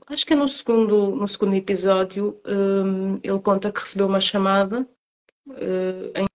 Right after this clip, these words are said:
em que o irmão faleceu. O irmão entregou-se ao álcool, na idade adulta. Entregou-se ao álcool e parece que teve ali um, um acidente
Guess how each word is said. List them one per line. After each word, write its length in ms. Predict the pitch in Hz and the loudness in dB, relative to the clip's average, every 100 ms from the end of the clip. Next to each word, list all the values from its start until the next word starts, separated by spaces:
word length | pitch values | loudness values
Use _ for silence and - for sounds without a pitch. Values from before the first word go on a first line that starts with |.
| - | -4
em 80 | 196 | -4
que 240 | - 214 | 2 4
o 180 | 202 208 | 6 6
irmão 220 | 208 208 | 6 4
faleceu. 500 | 202 202 - 185 170 - _ - _ - | -2 -8 -4 -4 -4 -10 _ -20 _ 0
O 40 | |
irmão 280 | 190 196 190 | 2 4 4
entregou-se 400 | 185 180 170 - | 2 2 2 2
ao 100 | 180 | 0
álcool, 360 | 185 190 285 - _ _ - | -2 0 -2 -2 _ _ -6
na 80 | 175 | -2
idade 220 | 170 170 | 0 0
adulta. 340 | 170 175 - - _ _ _ _ _ _ _ _ _ 190 | -2 -6 -8 -20 _ _ _ _ _ _ _ _ _ -6
Entregou-se 440 | 185 175 175 - | -2 -2 -2 0
ao 100 | 180 | 2
álcool 360 | 180 185 202 190 | 4 2 4 2
e 360 | - _ _ 190 | 2 _ _ -4
parece 260 | 185 - | -2 -2
que 60 | - | 0
teve 160 | 190 190 | 4 4
ali 200 | 190 185 | 4 2
um, 260 | 185 190 - | 0 -2 -6
um 200 | 185 190 | -4 -4
acidente 840 | 185 - 170 180 180 180 - - | -4 -2 4 4 4 2 -8 -20